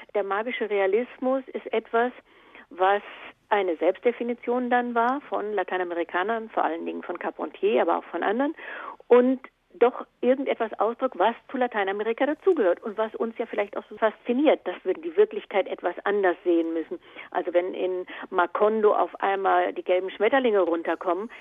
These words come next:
ja, sowas kann man durchaus erleben, wenn man in Lateinamerika ist. Also eine Schmetterlingsflut, in der man untergeht sozusagen. Und für uns ist das halt alles sehr wenig vertraut und deshalb magisch oder mythisch.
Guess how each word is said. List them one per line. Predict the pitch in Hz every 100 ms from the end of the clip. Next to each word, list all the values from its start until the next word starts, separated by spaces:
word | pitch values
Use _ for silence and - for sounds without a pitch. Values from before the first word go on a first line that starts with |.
| -
ja, | 160 - - -
sowas | 170 170
kann | - 185
man | 175 170
durchaus | 160 - 165 175 - -
erleben, | 202 254 370 392
wenn | 247
man | 180
in | 175
Lateinamerika | 160 - 180 170 160 160 156 175
ist. | 160 156 -
Also | 185 175 175 - - -
eine | - 165 170
Schmetterlingsflut, | - 190 196 185 180 170 - - 277 269
in | - 170
der | 185
man | 175 175 170 - - - -
untergeht | 269 359 330 180 170 -
sozusagen. | 160 - 180 156 143 151 202 294 - - -
Und | - 202
für | -
uns | - 175
ist | - -
das | 220 -
halt | 226 220
alles | 214 226 220
sehr | 202 202 214 220 214
wenig | 202 214 220
vertraut | - 208 - 151 226
und | 240
deshalb | 220 208 233 247 -
magisch | 185 147 139 151 214 226 -
oder | - 214 - -
mythisch. | 220 196 - -